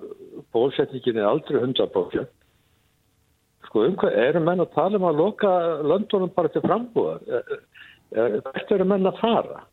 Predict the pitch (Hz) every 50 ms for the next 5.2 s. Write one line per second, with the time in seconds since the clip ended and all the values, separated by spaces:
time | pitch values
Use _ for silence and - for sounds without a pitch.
0 | _ _ _ _ _ _ _ _ _ _ _ _ _ _ _ _ - 104 113 127
1 | 123 131 160 170 170 - 170 - 160 151 151 147 139 131 135 123 - - - 135
2 | 170 208 - - - _ _ 214 196 185 185 175 180 - 175 160 165 175 214 226
3 | 202 - - 190 170 156 - - - 190 175 165 - 190 175 - - 170 - -
4 | - 170 165 165 156 - - - 180 180 196 196 196 190 185 180 170 170 170 175
5 | 170 165 156